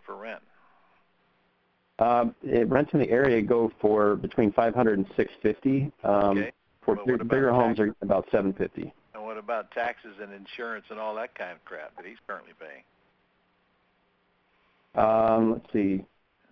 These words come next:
Speaker 2: I
Speaker 1: Well, I can tell you the answer. You're gonna be in a negative cash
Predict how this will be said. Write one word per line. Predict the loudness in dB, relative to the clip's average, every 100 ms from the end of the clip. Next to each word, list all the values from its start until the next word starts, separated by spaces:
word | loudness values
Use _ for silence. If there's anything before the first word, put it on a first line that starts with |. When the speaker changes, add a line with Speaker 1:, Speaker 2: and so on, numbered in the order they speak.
| -2
Speaker 2:
I | -2
Speaker 1:
Well, | -2 -8 -16 -20 _ _ _ _ _
I | -14
can | -12
tell | -8 -6
you | -6
the | -6
answer. | -6 -8 -12 -20 _
You're | -20
gonna | -16 -14
be | -14
in | -14
a |
negative | -10 -10 -10 -14 -14
cash | -10 -10